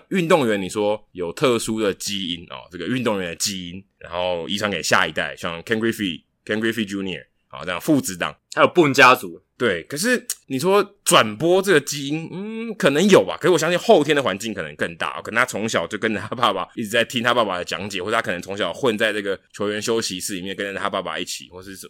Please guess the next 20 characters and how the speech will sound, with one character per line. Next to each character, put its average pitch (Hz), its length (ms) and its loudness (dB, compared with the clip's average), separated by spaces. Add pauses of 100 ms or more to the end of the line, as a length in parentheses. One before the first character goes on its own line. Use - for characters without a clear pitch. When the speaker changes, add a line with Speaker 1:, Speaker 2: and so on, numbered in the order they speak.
(140)
Speaker 1:
就 117 120 -10
可 - 140 -12
能 110 200 -4
接 120 140 -2
触 120 120 -8
到 110 140 2
这 113 80 0
些 104 260 -4 (320)
球 101 300 -2
员 92 160 -2
啊， 90 100 -4
或 98 80 -6
是 104 120 -6
周 98 180 -2
遭 98 160 0
的 92 60 -2
从 82 200 -10
业 90 80 -6
人 78 140 -8
员， 69 160 -16